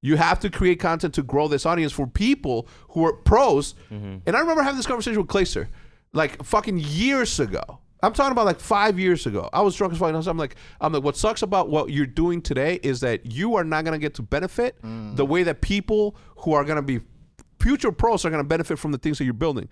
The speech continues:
Speaker 1: But none of that
Speaker 3: Mm.
Speaker 1: future exists if nobody takes the ha-, the, the, the, the reins and do-, and, and creates the content to help grow the audience.
Speaker 3: Yeah, Seth.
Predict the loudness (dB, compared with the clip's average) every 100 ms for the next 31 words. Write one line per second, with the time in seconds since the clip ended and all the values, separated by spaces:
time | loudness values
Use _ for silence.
0 | -18 -20 0 2 2 0 2 2 2 2
1 | 0 -2 0 2 0 2 0 -2 -4 -10
2 | -4 -4 0 -2 0 -2 0 -2 -2 -8
3 | -4 -2 -2 -4 -2 0 0 -2 -12 -4
4 | 2 2 2 2 2 2 0 0 0 0
5 | -2 -4 -2 0 0 2 -2 -2 -4 -6
6 | -2 0 0 0 -2 -2 -2 -4 0 0
7 | -2 0 0 2 0 0 -2 -6 -12 -18
8 | -18 -14 -12 -12 -18 -20 -20